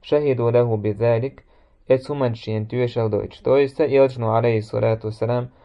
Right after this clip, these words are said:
شيا-، شا بايمر وعلا شينا سونا صداق دينا ألا،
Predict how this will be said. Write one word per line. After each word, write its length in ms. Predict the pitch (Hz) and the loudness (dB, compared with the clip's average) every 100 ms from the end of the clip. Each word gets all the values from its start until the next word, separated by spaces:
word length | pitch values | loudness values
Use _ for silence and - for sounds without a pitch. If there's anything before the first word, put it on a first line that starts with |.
| _ _ | _ _
شيا-، 460 | - - 127 131 123 | -20 -8 0 2 0
شا 340 | - 135 131 | 0 2 2
بايمر 460 | 113 123 127 117 110 | 2 2 4 2 0
وعلا 360 | 117 113 113 | 2 2 0
شينا 400 | 123 - 120 120 | -2 -2 -2 -2
سونا 220 | 113 113 110 | -4 -6 -6
صداق 500 | 110 104 123 127 107 | -4 2 4 2 0
دينا 440 | 110 110 117 104 | -4 -2 -2 -2
ألا، 280 | 107 123 | -2 -4